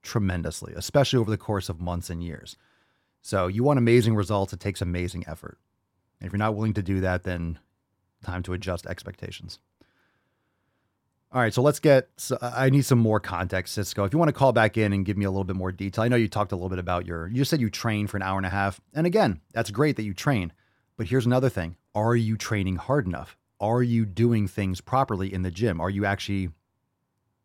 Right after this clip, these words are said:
progressively overloading? Are you doing enough strength training? Just being in the gym for an hour and a half doesn't mean that you're doing things right. And don't take this as a negative.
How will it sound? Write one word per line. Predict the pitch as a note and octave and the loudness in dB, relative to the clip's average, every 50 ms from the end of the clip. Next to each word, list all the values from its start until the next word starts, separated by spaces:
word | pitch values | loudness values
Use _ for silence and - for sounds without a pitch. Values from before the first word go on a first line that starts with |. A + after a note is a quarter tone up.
| _ _ _ _ _ _ _ _ _ | _ _ _ _ _ _ _ _ _
progressively | - - G#2+ F#2 A#2 A2+ A2 - G#2 G#2+ G#2+ - | -6 -6 -2 2 0 0 2 0 0 0 0 0
overloading? | G2+ G#2+ G2 G#2+ G2+ G2 F#2 F2+ F#2 F#2 - | 0 -2 0 0 -2 0 -2 -2 -4 -4 0
Are | A#2 A#2+ | 2 2
you | A#2+ A#2 A2 | 2 2 0
doing | A2+ G#2+ A#2+ A2 G#2+ | 2 2 2 2 4
enough | G#2 G2 G2 F#2 - | 2 2 0 0 -2
strength | - - G#2+ G#2 G#2+ G2+ | -4 -4 -2 -2 -2 -4
training? | - - F#2 E2+ E2+ E2+ F2 _ _ _ _ _ _ _ _ _ _ _ _ _ _ _ _ _ _ - | -4 -6 -6 -4 -6 -10 -12 _ _ _ _ _ _ _ _ _ _ _ _ _ _ _ _ _ _ -8
Just | G#2 B2+ B2+ F#2+ F#2+ | -4 -2 -2 -2 2
being | F#2 C3 C3 B2+ B2 | 2 4 4 6 4
in | A#2+ | 4
the | A2 | 2
gym | G#2+ F#2+ A#2 A2+ G#2 | 2 2 2 2 2
for | - G#2 | 0 0
an | G2+ | -2
hour | F#2+ F#2+ | 0 0
and | F#2+ F#2 | 0 0
a | E2+ | 0
half | G2+ G#2 F#2 | 0 0 0
doesn't | - A2 F#2 F2 G2+ | 0 -2 -2 0 0
mean | G2 G2 | 0 0
that | F#2 F#2 | -2 -2
you're | F#2 F#2 | -4 -6
doing | A2 F#2+ F2+ F2+ F2+ F2 | -6 -4 -4 -4 -4 -4
things | - F2 F2 F#2+ | -6 -8 -10 -10
right. | F#2 E2 E2+ E2+ D#2 - _ _ _ _ _ _ _ _ _ _ _ _ _ _ _ _ _ _ _ _ _ _ _ _ _ _ _ _ | -8 -8 -8 -8 -8 -10 _ _ _ _ _ _ _ _ _ _ _ _ _ _ _ _ _ _ _ _ _ _ _ _ _ _ _ _
And | A2+ A#2 A2+ G#2+ | -2 0 0 4
don't | G#2 B2+ D3 C3+ | 4 4 6 6
take | - D3+ A#2+ | 4 4 4
this | - C3+ B2 | 4 2 4
as | C3 A2+ G2 | 4 4 4
a | G2+ | 2
negative. | F2 F#2 F#2+ F#2+ A2 A2+ B2 B2+ - _ | 2 2 2 2 2 2 2 0 -2 _